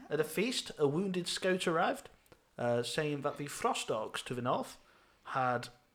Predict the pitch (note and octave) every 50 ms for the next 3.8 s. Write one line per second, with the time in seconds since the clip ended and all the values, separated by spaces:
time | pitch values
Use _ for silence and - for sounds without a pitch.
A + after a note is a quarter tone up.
0 | _ _ _ - C3+ D3 C#3+ D3+ C#3+ D3 - F#3+ G#3 A3+ G3+ - - D#3+ C#3+ D#3
1 | F3 F#3 - - E3 D#3 E3+ F#3 F#3 F#3 F3+ - D#3 D#3 D#3+ E3 D#3 - - -
2 | E3 D#3+ D#3 D#3 D#3 D#3+ - - - C#3+ D3 D3 D3 C#3+ C#3 C#3+ - - C3+ C3+
3 | C#3 C#3 C3+ - - B3 A#3 F#3 C#3 A2+ - - - - A2+ -